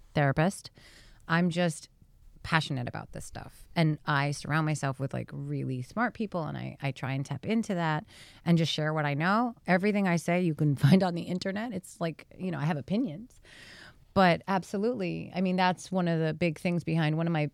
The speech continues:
things I am passionate about. I wanna, like, talk about my stuff, but, like, this, this mental health area for young people,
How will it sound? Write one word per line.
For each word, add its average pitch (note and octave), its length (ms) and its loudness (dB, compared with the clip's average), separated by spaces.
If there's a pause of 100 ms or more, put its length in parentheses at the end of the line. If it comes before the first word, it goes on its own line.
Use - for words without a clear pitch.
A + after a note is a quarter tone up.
(140)
things D#3+ 180 -4
I E3+ 140 -4
am G3 180 -4
passionate C#3+ 380 -4
about. - 280 -4
I - 40 -6
wanna, D3 160 -4
like, C3 160 -6
talk - 140 -4
about - 180 -6
my - 80 -10
stuff, C3+ 420 -4
but, C#3 140 -6
like, D3 200 -2
this, D3 400 -4
this C#3+ 280 -4
mental F#3 300 2
health C3+ 360 0 (180)
area C#3 400 2
for C#3 100 -2
young D3+ 220 2
people, C#3+ 480 -2